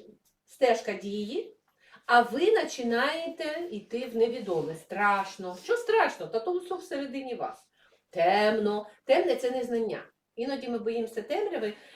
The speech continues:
як негативного процесу. Для свідомості темрява — це те, що, е,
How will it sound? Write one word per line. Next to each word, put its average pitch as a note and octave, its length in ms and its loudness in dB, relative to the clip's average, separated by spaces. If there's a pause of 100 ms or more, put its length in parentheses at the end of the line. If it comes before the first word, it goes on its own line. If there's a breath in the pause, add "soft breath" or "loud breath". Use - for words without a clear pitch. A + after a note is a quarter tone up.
(120)
як A#3 440 -2
негативного A#3 760 -4
процесу. D#3+ 600 -10 (200 loud breath)
Для A3+ 180 0
свідомості B3 680 -2
темрява — C4+ 560 2
це G#3 80 -4
те, C#4 200 -4
що, A3+ 220 -4 (120)
е, G#3 80 -2